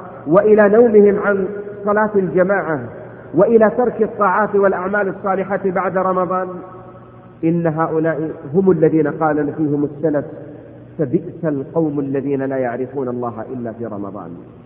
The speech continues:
بئس القوم، يعني هؤلاء قد ذموا لأنهم ما عرفوا ربهم إلا في هذا الشهر.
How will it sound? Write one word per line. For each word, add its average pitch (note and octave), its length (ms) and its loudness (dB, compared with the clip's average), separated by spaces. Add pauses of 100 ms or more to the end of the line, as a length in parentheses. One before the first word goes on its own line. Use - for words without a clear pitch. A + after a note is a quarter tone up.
(300)
بئس A3 340 -2
القوم، G3 600 2 (1700)
يعني F#3 220 4
هؤلاء A3 520 6 (100)
قد F#3 120 4
ذموا A#3+ 440 4
لأنهم A3+ 540 4
ما C#4 60 2
عرفوا A#3+ 480 2
ربهم G#3 440 2 (240)
إلا G3 220 2
في F3+ 120 -2
هذا F3 200 0
الشهر. C3 360 -8